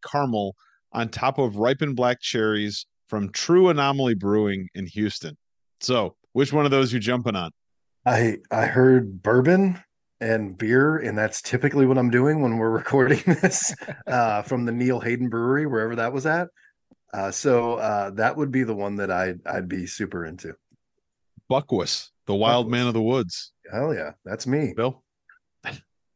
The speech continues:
Speaker 3: going with the, uh, Cloudy with a Chance of Charcuterie, I think. I, that, that was a, it was an I P A, but kind of like a hazy I P A with the, the
Speaker 1: Yep.
Speaker 3: milk sugar in it, so it kinda smooths it out. I'm, I'm, I'm down to try that out.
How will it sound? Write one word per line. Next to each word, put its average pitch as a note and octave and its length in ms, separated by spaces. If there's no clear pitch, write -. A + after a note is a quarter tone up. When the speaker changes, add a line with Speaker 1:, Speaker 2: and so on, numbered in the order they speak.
Speaker 3:
going F#3 200
with G3 120
the, C3+ 160
uh, G2+ 180
Cloudy C#3+ 460
with C#3+ 140
a A#2+ 60
Chance C#3 300
of B2 60
Charcuterie, A2 640
I D2+ 80
think. C#3+ 260
I, F#2 180
that, A2+ 240
that B2+ 180
was A#2+ 220
a, G2+ 380
it A2+ 60
was A2+ 160
an A2 60
I C#3+ 200
P E3 260
A, G#2+ 340
but G#2 200
kind C3 200
of B2 60
like A#2+ 120
a A2+ 160
hazy C3 380
I B2 100
P A#2+ 260
A B2 40
with A2+ 240
the, G2+ 160
the G2 100
Speaker 1:
Yep. G#2+ 100
Speaker 3:
milk F3 160
sugar E2+ 360
in D2 80
it, C#2 140
so G#2+ 160
it F#2 60
kinda A#2 180
smooths B2+ 360
it A2+ 80
out. A2 260
I'm, A2 280
I'm, B2+ 260
I'm B2 160
down D3 200
to C3+ 40
try B2 200
that B2+ 180
out. - 160